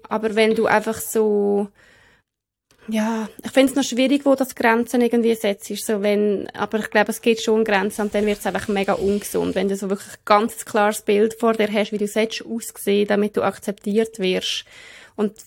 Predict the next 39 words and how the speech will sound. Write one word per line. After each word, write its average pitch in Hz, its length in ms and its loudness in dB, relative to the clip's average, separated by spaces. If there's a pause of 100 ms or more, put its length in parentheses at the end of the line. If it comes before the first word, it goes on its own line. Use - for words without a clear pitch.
voll 240 300 6
das 220 220 -2
verfolgst 208 580 -2
mit 208 160 -6
Schönheitsoperationen, 220 1120 -2
finde 196 200 -2
ich's - 120 -14
mega 208 220 -2
schwierig. 190 480 -2
Aber 202 200 -2
wenn 208 140 2
du 202 80 2
jetzt 202 160 -4
halt 202 160 -4
einfach, 202 500 -6
keine 247 400 0
Ahnung, 240 260 2
eine 226 300 2
riesen, 302 500 8
riesen 320 400 6
Nase 262 420 4
hast 220 200 0
und 226 140 -4
dich 254 140 2
stört 285 380 4
das 269 100 0
schon, 247 100 0
seit 285 280 2
du 262 60 4
fünf 262 280 2 (160)
bist 214 260 0
und 220 240 -2
du 233 80 2
hast 202 240 -2
keinen 240 240 2
Bock 247 300 0
mehr 254 160 0
auf 254 160 -10
das, - 340 -4